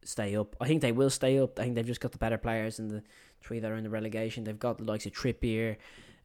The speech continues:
um, they're, uh, Bruno Guimaraes, I think.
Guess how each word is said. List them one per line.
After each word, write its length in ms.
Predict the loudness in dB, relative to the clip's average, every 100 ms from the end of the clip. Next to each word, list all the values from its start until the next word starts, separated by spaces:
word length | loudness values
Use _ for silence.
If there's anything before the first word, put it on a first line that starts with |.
| -6
um, 640 | -4 -4 -4 -6 -8 -10 -16 _ _ _ _ -8
they're, 240 | -6 -6 -10 _ -8
uh, 380 | -4 -4 -4 -6 -2
Bruno 460 | 2 4 4 2 -4 -4
Guimaraes, 760 | -2 0 2 4 4 4 2
I 40 |
think. 340 | 0 0 0